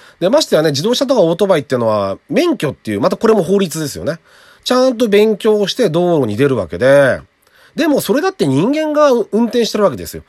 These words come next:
で、自動車だって完璧じゃないですよね。だって、完璧じゃない人間が作って、か-、人間が整備して、うん、乗ってるもんなんで、それはミスもあるかもしれない。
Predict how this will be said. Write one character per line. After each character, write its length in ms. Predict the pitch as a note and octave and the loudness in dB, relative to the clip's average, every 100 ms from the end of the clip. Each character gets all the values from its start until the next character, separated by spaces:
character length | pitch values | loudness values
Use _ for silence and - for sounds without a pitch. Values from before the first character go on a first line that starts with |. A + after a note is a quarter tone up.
| _ - | _ -10
で、 100 | - - | -10 -10
自 140 | B2 D3+ | -6 0
動 220 | F#4 G#4 | 2 2
車 100 | C4+ | 2
だ 120 | C3+ | -2
っ 20 | |
て 100 | - | -6
完 240 | A#2 C#3+ C#3+ | -4 -2 -2
璧 160 | E3+ | -4
じ 80 | D3+ | 0
ゃ 20 | |
な 100 | C3+ | 0
い 20 | |
で 60 | A2 | -2
す 80 | - | -4
よ 60 | |
ね。 100 | D3 - - _ | -10 -10 -20 _
だ 80 | G3 | -4
っ 20 | |
て、 220 | D#3+ A#2 - - _ _ _ C3+ - _ _ | -2 -2 -4 -20 _ _ _ -6 -6 _ _
完 260 | - C#4+ E4 | -2 -2 0
璧 180 | F4 D4+ | -2 0
じ 80 | D4 | 2
ゃ 60 | D#4+ | 2
な 140 | E4 | 4
い 80 | B3 | 2
人 260 | E3 E3 | 2 0
間 220 | E3 E3 D#3+ | 0 0 2
が 380 | G3 D3+ D#2 - | 2 2 -4 -12
作 220 | - F3 | -10 -10
っ 20 | |
て、 480 | C#3 _ E3 D3 F#2+ | -12 _ 2 4 0
か-、 240 | - G3+ - - - | -2 -6 -6 -16 -8
人 320 | D#3+ G#3 B3+ | -2 0 2
間 160 | B3+ C#4 | 2 2
が 120 | D4 | 0
整 140 | - | 0
備 140 | B3 E3 | -2 -2
し 60 | |
て、 240 | - A#2+ G2+ | -4 -4 -2
う 80 | C#3 | -2
ん、 120 | C3+ - | -2 -2
乗 140 | C3 | -4
っ 20 | B2+ | -2
て 140 | E3 | -2
る 60 | E3 | 0
も 120 | E3 | 0
ん 60 | |
な 80 | A#2 | -2
ん 60 | G#2+ | -2
で、 120 | A#2 - - - | -6 -6 -20 -6
そ 100 | B3+ | 0
れ 80 | C#4+ | 2
は 60 | |
ミ 180 | B2+ A#3 | 2 0
ス 140 | D#4+ A3+ | 0 0
も 160 | A2+ | 2
あ 40 | A#3+ | 0
る 80 | |
か 140 | D#3 G3+ | 2 0
も 80 | D#3 | 0
し 100 | G#2 | -2
れ 100 | |
な 80 | |
い。 40 | F2 | -6